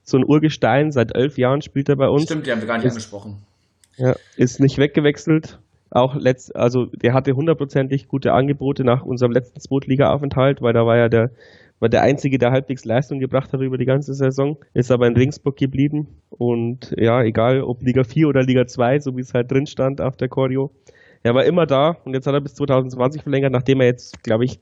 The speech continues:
Speaker 1: ich weiß es nicht, zehn Monate verletzt war. Äh, schauen wir mal, ob der dann uns nächstes Jahr rettet. Oh, aber im Zuge dessen, der, unser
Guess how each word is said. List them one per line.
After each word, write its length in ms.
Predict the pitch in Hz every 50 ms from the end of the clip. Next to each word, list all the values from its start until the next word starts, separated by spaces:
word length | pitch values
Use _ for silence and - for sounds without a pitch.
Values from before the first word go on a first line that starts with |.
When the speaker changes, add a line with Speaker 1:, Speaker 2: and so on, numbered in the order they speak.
| _ _
Speaker 1:
ich 180 | - 113 -
weiß 200 | - 107 110 123
es 120 | 120 117 120
nicht, 200 | 113 110 - -
zehn 200 | - 127 131 143
Monate 340 | 135 131 135 131 131 135
verletzt 400 | 127 - 131 117 123 - _ _
war. 240 | 135 123 123 123 - _ _ _ - _ _ _ _
Äh, 280 | 110 110 110 113 123
schauen 200 | 123 - - 117
wir 100 | 139 139
mal, 240 | 123 117 110 107 117 127 - -
ob 160 | - 113 117
der 120 | - 117 110
dann 180 | 113 113 117
uns 220 | - 123 123 - -
nächstes 300 | 123 123 - 135 123 -
Jahr 140 | 113 107
rettet. 360 | 107 107 101 - 107 101 - _ _ _ - - - - - _
Oh, 220 | 117 127 131 131 -
aber 360 | - 117 113 123 - - - _ _ _ _ _
im 200 | _ 143 135 131 -
Zuge 240 | - 170 160 160
dessen, 580 | 135 143 151 - - 170 170 170 170 147 - - _ _
der, 220 | - 123 127 120 107
unser 440 | 135 135 127 131 127 127 127 131